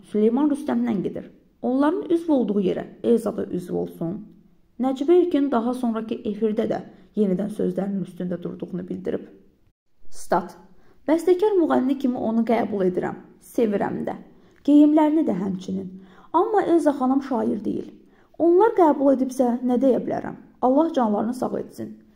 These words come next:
Başına cürbəcür şeylər qoyur. Deyirəm ki, bu da onun imicidir. Xoşu gəlir. Ləzzət edir mənə. Ağac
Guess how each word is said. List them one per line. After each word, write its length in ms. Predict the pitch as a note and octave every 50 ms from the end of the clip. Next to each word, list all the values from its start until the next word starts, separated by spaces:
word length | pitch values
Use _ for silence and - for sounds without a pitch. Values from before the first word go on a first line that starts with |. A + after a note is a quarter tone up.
| _ _ _ _
Başına 300 | - D4+ D#4+ D#4 - G#4
cürbəcür 520 | A4 G#4+ E4 D#4+ C4 A3+ A#3 G#3 G#3+ A#3 A#3 - -
şeylər 380 | G#3+ F#3 F#3 F#3+ G3 F#3+ F#3+
qoyur. 220 | - - - - - - - _ _ _ _ _ _ _
Deyirəm 380 | B3+ C4 C4+ D4 D#4 F4 E4+ E4+
ki, 180 | - G#3+ G3 G3+
bu 100 | B3 G#3+
da 40 | A3
onun 240 | G#3 G#3+ A#3 A#3+ -
imicidir. 560 | - F#3+ F#3 F3+ - - - - - G3 F#3+ - - - _ _ _
Xoşu 300 | - - A#3+ A#3 - G#3
gəlir. 300 | - - - - - - - - _ _ _ _ _ _ -
Ləzzət 400 | B3+ B3+ B3 B3 A#3+ A#3+ A#3+ A#3
edir 200 | F#3 F#3 F#3+ F#3
mənə. 300 | G3+ G3+ G#3 G3+ G#3 G#3+ - - - - _ _ _ _ - _ _
Ağac 340 | D#4+ E4 E4+ F#4 G4+ G4+